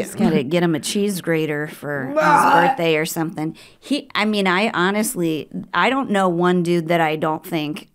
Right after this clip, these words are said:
Speaker 1: that has all of his toenails.
Speaker 2: That's disgusting
Speaker 1: It's
Speaker 2: on
Speaker 1: so true.
Speaker 2: every
Speaker 1: I,
Speaker 2: level.
Speaker 1: they just don't care, though. I would get, I would get, like, a press on if I lost a toenail.
Speaker 2: I had a friend that had hammer toes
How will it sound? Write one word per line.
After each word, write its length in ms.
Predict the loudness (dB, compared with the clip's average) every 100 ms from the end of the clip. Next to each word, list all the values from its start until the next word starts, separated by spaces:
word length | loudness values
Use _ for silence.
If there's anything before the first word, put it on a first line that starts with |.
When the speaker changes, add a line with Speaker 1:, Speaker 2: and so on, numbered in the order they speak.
| _ _ _ _ _ _
Speaker 1:
that 240 | -4 -4 -2
has 200 | -2 -2
all 200 | -2 -4
of 60 |
his 120 | -6 -10
toenails. 760 | -4 -2 -2 -6 -10 -12 -14 -20 _ _
Speaker 2:
That's 300 | -2 -2 -4
disgusting 960 | -8 -8 -8 -10 -4 -4 -4 -8 -4 0
Speaker 1:
It's 180 | 0 2
Speaker 2:
on 200 | 2 2
Speaker 1:
so 200 | 0 2
true. 0 | 4
Speaker 2:
every 160 | 4 4
Speaker 1:
I, 40 |
Speaker 2:
level. 380 | 2 2 0 -2
Speaker 1:
they 120 | -4
just 220 | -6 -6
don't 160 | -4 -4
care, 500 | -4 -4 -2 -2 -4 -6
though. 320 | -8 -8 -12 -16 _ _ -2
I 160 | 0
would 180 | 2 0
get, 320 | 2 0 0 -2
I 160 | -4 -2
would 100 | -2
get, 160 | -2
like, 140 | -2 -6
a 60 |
press 360 | -8 -8 -8 -6
on 320 | -8 -8 -10 -10
if 100 | -8
I 140 | -6
lost 340 | -6 -8 -10
a 40 | -16
toenail. 480 | -12 -10 -10 -12 -14 _ _ _ _ _ _ 0
Speaker 2:
I 140 | 2
had 140 | 2
a 80 | 0
friend 280 | 0 -2 0
that 80 | -2
had 180 | 0 -2
hammer 340 | -2 -4 -4
toes 480 | -4 -4 -4 -6